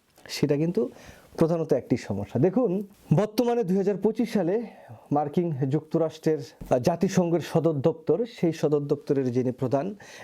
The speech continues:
অ্যান্টনিও গুতারেস, তিনি ঢাকায় এখন আছেন। বাংলাদেশের সাথে সার্বিক সাহায্য সহযোগিতা, জুলাই আগস্ট বিপ্লবী হত্যাকাণ্ড, বাংলাদেশের সংস্কার, সবগুলো বিষয় নিয়ে জাতিসংঘের এই মহাসচিব বাংলাদেশের পাশে থাকার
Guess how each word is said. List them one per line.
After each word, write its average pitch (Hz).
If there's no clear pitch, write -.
অ্যান্টনিও 139
গুতারেস, 156
তিনি 156
ঢাকায় 120
এখন 120
আছেন। 123
বাংলাদেশের 180
সাথে 196
সার্বিক 180
সাহায্য 135
সহযোগিতা, 135
জুলাই 143
আগস্ট 143
বিপ্লবী 143
হত্যাকাণ্ড, 135
বাংলাদেশের 127
সংস্কার, 135
সবগুলো 196
বিষয় 151
নিয়ে 147
জাতিসংঘের 127
এই 123
মহাসচিব 117
বাংলাদেশের 117
পাশে 131
থাকার 165